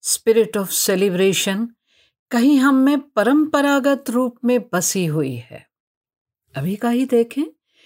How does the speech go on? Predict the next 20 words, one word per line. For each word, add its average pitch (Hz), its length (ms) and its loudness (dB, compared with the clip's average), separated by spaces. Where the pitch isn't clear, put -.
तो 202 80 -4
आश्विन 220 480 2
मास 214 400 -2
पितृपक्ष - 960 -6
की 247 120 -4
उद्वेलित 254 600 2
करती 233 500 0
ऊर्जा 220 480 2
के 220 160 0
बाद 190 420 -2
नवरात्र 170 640 -4
का 185 180 -10
आगमन 156 560 -2
कितना 165 460 -4
सुखद - 460 -6
होता - 340 -14
है। - 200 -16
एकदम 240 1200 -2
जैसे 233 340 0
सब 302 600 2